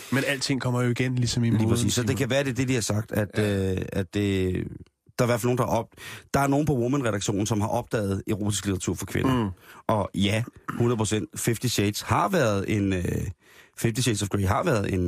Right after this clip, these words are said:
Speaker 2: en revolution. Så fremdeles. For
Speaker 1: Jo,
Speaker 2: nogen.
Speaker 1: jo, jo.
Speaker 2: Det skal de have lov til at mene.
Speaker 1: Jo, jo, det er i hvert fald.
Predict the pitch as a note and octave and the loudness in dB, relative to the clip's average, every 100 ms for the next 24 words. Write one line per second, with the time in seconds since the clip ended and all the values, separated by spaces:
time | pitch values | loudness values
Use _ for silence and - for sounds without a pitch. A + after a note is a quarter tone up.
0 | E2+ F2+ F2 F2 E2 F#2 - E2 - - | 0 -2 -2 -2 -2 -4 -6 -12 -16 -20
1 | - _ _ - G#2 F#2+ F2+ F2+ D#2 - | -20 _ _ -2 0 0 -2 -2 -4 -8
2 | - _ _ _ _ _ _ - G#2+ F#2+ | -10 _ _ _ _ _ _ 0 4 4
3 | B2 G#2+ F#2+ F#2+ A2+ B2+ _ - - C3 | 4 2 -2 -4 -4 -4 _ -4 2 2
4 | F2+ F#2 - - - F2 - G2 C3 G2 | 2 0 0 -2 -2 -6 -8 -2 -2 -2
5 | - - C#2 - - - _ - F2+ - | -6 -10 -8 -8 -12 -20 _ -6 -4 0
6 | A#2+ | 0